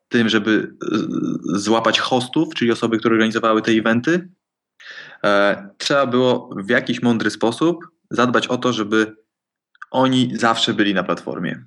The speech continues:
Czyli chociażby podpiąć się pod jakieś szkoły gotowania, które zawsze zapewniłyby, e, dostępność tych eventów. I wtedy skupić się tylko i wyłącznie na pozyskiwaniu, e, osób, które chcą dołączyć do takich eventów.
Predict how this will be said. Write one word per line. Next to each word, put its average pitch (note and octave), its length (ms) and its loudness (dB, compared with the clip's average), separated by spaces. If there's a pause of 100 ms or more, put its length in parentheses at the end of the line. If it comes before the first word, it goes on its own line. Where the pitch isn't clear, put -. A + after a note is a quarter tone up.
Czyli D3+ 200 0
chociażby C3 360 2
podpiąć C3 340 0
się A#2+ 80 2
pod A#2+ 100 2
jakieś A2+ 200 0
szkoły A#2 300 2
gotowania, G#2+ 460 0
które G#2 260 -2
zawsze C3 380 0
zapewniłyby, G#2+ 800 0 (440)
e, F#2 460 0 (120)
dostępność G#2 640 0
tych - 180 -10
eventów. G#2 380 -2 (120)
I B2+ 80 -2
wtedy E3 220 0
skupić D#3+ 300 0
się B2 180 2
tylko F3 220 0
i D#3+ 40 0
wyłącznie C#3 280 -2
na C3 80 -8
pozyskiwaniu, A#2+ 600 0 (380)
e, G2+ 380 2
osób, B2+ 280 0
które A2 140 0
chcą A#2+ 160 -2
dołączyć A2 300 2
do F2+ 60 2
takich F2 280 -6
eventów. E2+ 260 -6